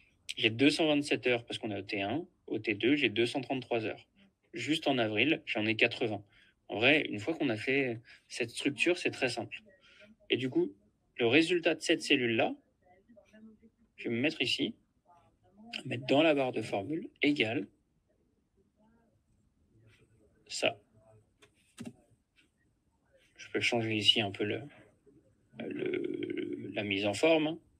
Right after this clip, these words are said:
pour que ce soit un peu plus gros. On pourrait rajouter heure à la fin ou faire autrement, mais en tout cas, je sais qu'ici, si je fais le T un, j'ai deux cent vingt-sept heures, le T deux, j'ai deux cent trente-trois heures. Ça fonctionne bien. Si je regarde uniquement, par exemple, sur l'admin,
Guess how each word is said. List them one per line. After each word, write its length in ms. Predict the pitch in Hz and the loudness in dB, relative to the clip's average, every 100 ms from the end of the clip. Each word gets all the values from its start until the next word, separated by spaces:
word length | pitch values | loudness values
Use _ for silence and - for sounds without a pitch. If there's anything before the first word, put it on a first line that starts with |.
| _ _ _ | _ _ _
pour 120 | - | -18
que 60 | - | -16
ce 80 | |
soit 200 | - - - | -14 -16 -10
un 60 | 113 | -10
peu 140 | - | -8
plus 180 | - - | -8 -2
gros. 320 | - 127 143 _ _ _ _ _ _ _ _ - | 2 4 2 _ _ _ _ _ _ _ _ -12
On 40 | |
pourrait 280 | 120 113 101 | -2 0 2
rajouter 440 | 101 101 98 113 - | 2 0 2 4 6
heure 280 | 120 123 110 | 6 6 4
à 40 | |
la 120 | 107 | 2
fin 320 | 107 131 131 | 2 2 4
ou 100 | 120 | 2
faire 160 | - 107 | 0 -2
autrement, 360 | 98 - 127 190 | -2 -2 -2 -2
mais 140 | - - - - - | -4 -8 -18 -20 -18
en 40 | |
tout 80 | - | 4
cas, 120 | 175 | 4
je 120 | 131 | 4
sais 180 | 110 175 | 4 4
qu'ici, 380 | - - - 226 | 4 -4 -4 -4
si 140 | - | 2
je 80 | - | 4
fais 120 | - | 4
le 100 | 147 | 2
T 120 | - | 4
un, 160 | 127 151 | 4 4
j'ai 140 | 127 | 0
deux 140 | 110 135 | 2 2
cent 160 | 143 | 2
vingt-sept 400 | 127 120 - - | 0 -2 -4 -2
heures, 180 | 156 196 | 0 2
le 120 | 147 | 0
T 140 | - 98 | -2 -2
deux, 220 | 120 180 | 0 0
j'ai 120 | 151 | 0
deux 140 | 113 143 | -2 -2
cent 140 | 143 | -4
trente-trois 400 | - 143 - 117 | -4 -4 -2 -4
heures. 140 | 104 - _ _ _ _ _ _ _ _ _ - - _ _ | -6 -12 _ _ _ _ _ _ _ _ _ -20 -20 _ _
Ça 140 | - | -2
fonctionne 320 | 117 135 139 117 | 0 -2 -2 -2
bien. 120 | 110 | -4
Si 160 | - - | -6 -2
je 80 | 117 | 4
regarde 280 | 117 113 - | 6 4 2
uniquement, 520 | 131 127 120 131 127 - _ _ | 0 0 -2 -4 -4 -10 _ _
par 120 | - 110 | -4 -2
exemple, 160 | 107 | -2
sur 180 | - 113 | -2 0
l'admin, 460 | 104 104 139 196 | -2 2 2 2